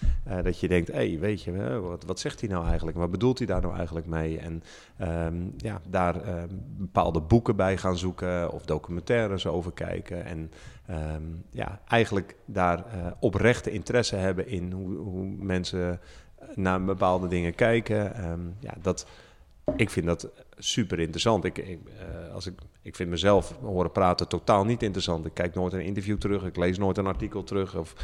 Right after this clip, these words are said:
eh, maar, eh, zet mij een, ehm, eh, een documentaire over Jurgen Klopp, ja, dan, eh, ademloos en vind ik geweldig om, eh, om naar te kijken. En ik, ik denk dat dat,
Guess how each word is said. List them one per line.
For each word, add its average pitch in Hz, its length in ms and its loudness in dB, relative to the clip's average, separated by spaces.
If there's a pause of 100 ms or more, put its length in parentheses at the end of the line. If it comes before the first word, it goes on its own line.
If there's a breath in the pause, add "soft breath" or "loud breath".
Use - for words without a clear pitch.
(340 loud breath)
eh, 80 260 -2
maar, 82 380 0 (160)
eh, - 20 0 (280)
zet 87 260 -4
mij 87 280 2
een, 87 100 -2
ehm, 87 220 -2 (840)
eh, 76 380 -8
een 92 100 -2
documentaire 87 560 2
over 85 200 0
Jurgen 87 340 -2
Klopp, 101 400 -2 (280 soft breath)
ja, 78 200 -4
dan, 71 300 -6
eh, 80 440 -2
ademloos 95 640 4
en 95 120 -6
vind 92 180 -4
ik - 60 -10
geweldig 95 540 0
om, 98 180 -4
eh, 98 200 -4 (400 soft breath)
om 92 140 -4
naar 95 160 2
te - 100 -2
kijken. 104 420 -4
En 87 100 -4
ik, 87 160 -2
ik 87 140 -4
denk 85 180 -2
dat 85 120 -4
dat, 87 260 -4